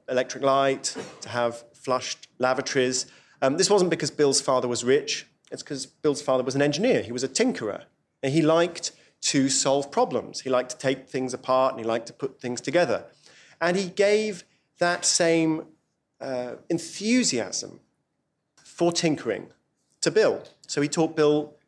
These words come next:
to make his own toys. He taught Bill to make his own little radio sets. And, um, Bill started developing his own inventions. So the,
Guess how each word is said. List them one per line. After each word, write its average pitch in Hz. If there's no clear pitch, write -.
to -
make 143
his 151
own 143
toys. 143
He 127
taught 147
Bill 135
to 135
make 139
his 139
own 135
little 131
radio 131
sets. -
And, 151
um, 156
Bill 180
started 151
developing 143
his 139
own 135
inventions. 143
So 131
the, -